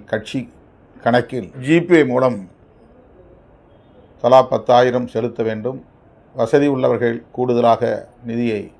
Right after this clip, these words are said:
அந்த கணக்கிலே செலுத்த வேண்டும் என்று கேட்டுக்கொள்கிறேன். அல்லது நேரிலே சந்திக்கிற போது அந்த கொடையை வழங்க வேண்டும் என்று வலியுறுத்தி கேட்டுக்கொள்கிறேன்.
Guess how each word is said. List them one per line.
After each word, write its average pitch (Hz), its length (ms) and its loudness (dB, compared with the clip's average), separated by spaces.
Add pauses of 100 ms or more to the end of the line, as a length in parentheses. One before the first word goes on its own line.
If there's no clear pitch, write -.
(1500)
அந்த 117 200 -2
கணக்கிலே 117 460 -2
செலுத்த 117 340 -4
வேண்டும் 107 420 -4
என்று 107 220 -8
கேட்டுக்கொள்கிறேன். 107 800 -4 (920)
அல்லது 143 340 4
நேரிலே 139 460 2
சந்திக்கிற 123 520 -4
போது 113 260 -2 (180)
அந்த 113 220 -4 (420)
கொடையை 117 420 0 (180)
வழங்க 120 340 0
வேண்டும் 117 400 -4 (120)
என்று 104 280 -6 (200)
வலியுறுத்தி 120 540 -2
கேட்டுக்கொள்கிறேன். 104 760 -8